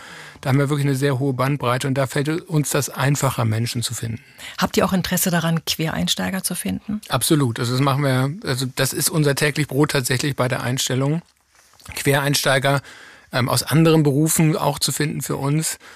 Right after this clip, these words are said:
Speaker 1: Ähm, für uns ist immer wichtig, die sollen digital affin sein. Also sie sollen solche Medien kennen, mit denen privat auch arbeiten können,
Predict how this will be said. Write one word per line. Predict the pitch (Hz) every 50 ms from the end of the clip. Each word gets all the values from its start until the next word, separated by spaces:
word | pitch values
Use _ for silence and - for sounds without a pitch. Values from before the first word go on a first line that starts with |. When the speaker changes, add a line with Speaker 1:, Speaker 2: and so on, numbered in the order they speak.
| - - _ -
Speaker 1:
Ähm, | - 131 123 120 131 127
für | - - 139
uns | 147 160 175 170
ist | 180 165
immer | 160 160 151 139
wichtig, | 151 151 - 165 139
die | 139 139
sollen | 127 139 135 139 143 139
digital | 135 151 139 156 139 - 123 135 135 151
affin | - 127 - - 135 135 143 139
sein. | 120 117 110 110 120
Also | 113 117
sie | 123 120
sollen | 117 131 127 131 139
solche | 131 135 127 113 127
Medien | 127 123 131 143 160 170 156 151 143 143
kennen, | - - 143 139 135 143 139
mit | 139 131 131
denen | 131 135 131
privat | - - 143 131 135 131 135 139 143
auch | 127 127 -
arbeiten | 131 123 127 127 123 123 127 - 127
können, | - - 135 123 127 131 131 127